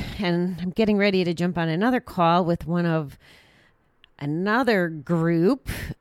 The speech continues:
which has a whole different dynamic. It's more of, um,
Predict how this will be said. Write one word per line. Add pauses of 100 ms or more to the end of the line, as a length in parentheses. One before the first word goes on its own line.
(240)
which (400)
has
a
whole
different (240)
dynamic. (720)
It's
more
of,
um,